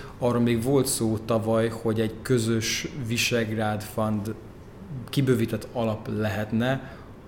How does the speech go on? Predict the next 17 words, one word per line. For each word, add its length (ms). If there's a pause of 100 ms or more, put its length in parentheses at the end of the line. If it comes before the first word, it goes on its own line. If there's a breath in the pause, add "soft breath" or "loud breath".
ami 400
valamilyen 400
szinten 400
finanszíroz 680
is 180
még 140
különböző 520
lehetőségeket. 840 (800 loud breath)
Meglátjuk, 480
hogy 140
az 120
is, 200
ö, 80 (140)
hogyan 260
fog 200
menni, 280
de 260